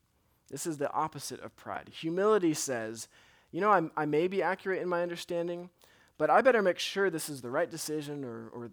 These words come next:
the, the right move forward, since I can very easily make a mistake. I can very easily miss something." Now, as we approach difficulties with the, with this understanding that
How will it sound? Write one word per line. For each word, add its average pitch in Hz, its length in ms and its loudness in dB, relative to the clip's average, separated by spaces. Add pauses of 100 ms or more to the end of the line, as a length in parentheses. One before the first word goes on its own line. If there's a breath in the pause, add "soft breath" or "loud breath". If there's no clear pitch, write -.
the, 113 160 -14 (260)
the 123 160 -8
right 147 260 0
move 156 200 -4
forward, 127 500 -6
since - 380 -6 (420 loud breath)
I - 120 -6
can 175 200 -4
very 156 300 0
easily 143 400 0
make 131 220 -6
a 139 40 -6
mistake. 143 440 -8
I - 80 -10
can 135 180 -8
very 123 320 -6
easily 120 400 -6
miss 113 180 -8
something." - 460 -16 (1400 soft breath)
Now, 139 100 0
as 156 100 -2
we 202 120 -2
approach 214 400 -4
difficulties 131 680 -10
with 135 220 -8
the, 147 360 -8
with 135 260 -10
this - 200 -8
understanding 143 680 -6
that 120 180 -6